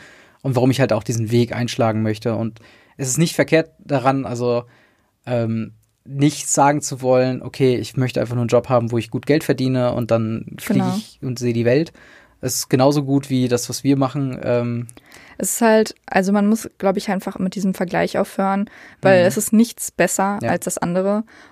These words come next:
Speaker 2: Und egal, wofür man sich entscheidet, es ist immer cool.
Speaker 1: Mhm.
Speaker 2: Also solange man irgendwie da Bock drauf hat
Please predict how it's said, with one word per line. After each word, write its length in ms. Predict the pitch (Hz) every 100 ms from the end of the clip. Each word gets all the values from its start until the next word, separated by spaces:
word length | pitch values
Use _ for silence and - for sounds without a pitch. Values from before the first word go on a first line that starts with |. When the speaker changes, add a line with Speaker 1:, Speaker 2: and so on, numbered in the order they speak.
| -
Speaker 2:
Und 260 | 202 196
egal, 460 | - 175 175 180 214
wofür 240 | 214 -
man 120 | 202
sich 140 | 190 -
entscheidet, 640 | 190 - 180 190 196 - -
es 160 | 185
ist 160 | 175 -
immer 260 | - 190 214 -
cool. 400 | 233 262 277 311 -
Speaker 1:
Mhm. 180 | 135 135
Speaker 2:
Also 300 | 185 190 -
solange 340 | - 185 185 202
man 200 | 196 185
irgendwie 600 | 190 190 - 185 180 185 -
da 80 | -
Bock 240 | 180 214
drauf 240 | - 220 -
hat 240 | 220 220